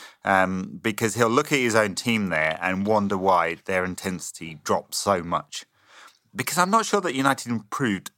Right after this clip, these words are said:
that much, and I don't think the tactics really changed. I mean, a little bit when Lingard came on, as you mentioned, um, uh, 'cause he added a bit of impetus, didn't he? And obviously got his inevitable goal, because that's what he does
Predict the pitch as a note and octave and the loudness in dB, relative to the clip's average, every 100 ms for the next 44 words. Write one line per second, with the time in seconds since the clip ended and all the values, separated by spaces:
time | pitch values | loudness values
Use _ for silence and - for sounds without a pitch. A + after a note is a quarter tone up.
0 | _ - - A#2+ B2 C#3+ F2 - G#2+ D3 | _ -4 0 0 2 0 0 0 2 2
1 | F3+ D3+ G#2 G2 - - - - - _ | 0 0 -2 -2 -4 -4 -10 -12 -16 _
2 | G2 G2+ G2+ F2 E2+ - C#3 D#2+ D#2 A2 | -6 -2 0 -2 -4 -2 0 -2 -2 0
3 | A#2+ C3+ C3+ A#2 G2 G2+ F2 - - - | 2 2 2 0 2 0 -2 -10 -20 -20
4 | - - G2+ F2+ E2+ - F2 E2 E2 E2 | -16 -4 0 2 2 2 -4 -2 -2 -2
5 | D#2+ F2 F2 E2 - D2 C#2+ - - _ | -8 -6 -6 -6 -10 -12 -14 -16 -20 _
6 | - - - _ - F2 F2 E2+ E2 E2 | -20 -20 -20 _ -8 -2 0 0 -2 -8
7 | E2 - - _ - E2 E2+ D2+ G2+ F2 | -10 -14 -20 _ -8 -4 -4 -4 -6 -4
8 | F2+ F#2 F#2+ E2 E2 - D2+ D#2+ D#2 D2+ | -4 0 0 0 -6 -8 -8 -8 -10 -12
9 | - D#2+ D2 - E2+ D#2 D#2+ E2 E2+ - | -12 -8 -8 -8 -10 -10 -8 -8 -8 -10
10 | D#2+ - F2 D#2+ - A2 B2+ G2+ - F#2+ | -12 -6 -6 -4 -6 0 0 0 -4 -2
11 | F#2 G2+ F2+ G2+ A2+ G2+ E2+ E2 - F2 | 2 2 2 0 -4 -4 -6 -6 -4 -6
12 | D#2+ G2+ F2+ - | 0 2 2 -4